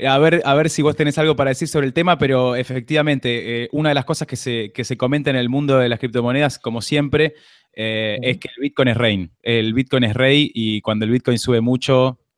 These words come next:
Speaker 1: todo el mundo se repliega.
Speaker 2: Y hay que, hay que verlo de cerca.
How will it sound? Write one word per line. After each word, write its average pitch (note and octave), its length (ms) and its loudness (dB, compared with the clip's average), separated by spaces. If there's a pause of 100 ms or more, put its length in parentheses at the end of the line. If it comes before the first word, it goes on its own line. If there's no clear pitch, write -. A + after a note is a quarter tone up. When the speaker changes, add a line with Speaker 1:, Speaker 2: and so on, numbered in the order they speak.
(280)
Speaker 1:
todo B2 160 4
el A#2+ 80 2
mundo B2+ 220 2
se A2+ 80 -6
repliega. G#2 500 -4 (1400)
Speaker 2:
Y B2+ 300 0 (100)
hay C#3 160 2
que, C#3 240 6
hay C#3+ 140 2
que C#3+ 120 4
verlo C#3+ 460 6
de B2+ 80 2
cerca. D3+ 640 0